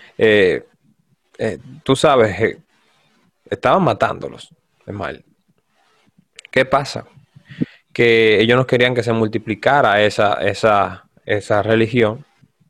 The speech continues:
Del mismo modo como están haciendo con los cristianos, que a los pastores le están quitando sus tierras, le han quitado todo, los meten en un lugar, en un lugar, eh, eh, un psiquiátrico,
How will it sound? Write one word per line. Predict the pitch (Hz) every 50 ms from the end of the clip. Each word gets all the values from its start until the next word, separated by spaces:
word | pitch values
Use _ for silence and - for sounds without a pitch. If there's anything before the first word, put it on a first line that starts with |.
| _ _ _ _ _ _ _ _
Del | 120 123 131
mismo | 139 147 135 165 170 165
modo | 165 170 170 180 180 160
como | 165 156 147 143
están | - 151 151 165
haciendo | 170 - - 175 170 165 165 156
con | 156 156 151
los | 151 -
cristianos, | - 175 170 - - 160 151 139 135 131 143 147 - _ _ _ _ - - - - - - - _ _ _ _ _ _
que | - 131 120
a | 120
los | 127 120 -
pastores | - - - - - _ - 135 139 139 131 135 131 127 120
le | 123 117 113
están | 110 113 - 113 117 120
quitando | - - 113 110 - 113 113 113 110
sus | - - 107 - -
tierras, | - 113 107 110 107 110 107 104
le | 95 98 98
han | 101 107 -
quitado | 110 95 - 101 101 101 98 95
todo, | 92 107 107 107 110 104
los | 101 101 101
meten | 101 104 104 104 113 110 107
en | 101 101
un | 104 104 104 104
lugar, | 104 101 101 104 104 101 101 95 90 - - - - - - _ _ _
en | - 101 98 104
un | 104 104 107 107 107 107
lugar, | 107 104 98 101 104 104 101 101 95 -
eh, | 107 104 98 95 87 85 - - - _ _ - _ _ _ _ _ _ _ -
eh, | - 98 95 92 90 90 95
un | 104 107
psiquiátrico, | - - 107 - - 113 113 117 113 - - 98 - - 117 147 -